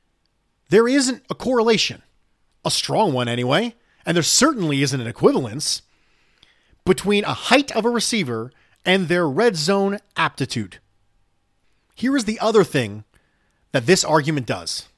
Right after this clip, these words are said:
It does away with the idea that there are such a thing as red zone specialists in the N F L. I ran off some of the names to you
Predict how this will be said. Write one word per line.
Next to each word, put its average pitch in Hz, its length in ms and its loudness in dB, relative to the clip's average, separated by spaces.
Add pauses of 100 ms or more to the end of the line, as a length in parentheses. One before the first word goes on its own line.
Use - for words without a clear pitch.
(680)
It 135 180 -4
does 226 260 2
away 208 300 4
with 185 160 2
the 180 140 0
idea 139 580 -2
that 113 160 -4
there 131 160 0
are 120 140 -2
such - 260 -4
a 180 60 -2
thing 160 280 -2
as 117 140 -2
red 127 300 -2
zone 127 400 0
specialists - 1000 0 (600)
in 135 120 -2
the 120 140 0
N 110 60 -4
F - 140 -10
L. 95 180 -6 (1160)
I 202 80 4
ran 269 340 0
off 240 260 0
some 208 240 -2
of 156 60 -2
the 151 80 0
names 151 420 0
to 117 100 -8
you 90 240 -12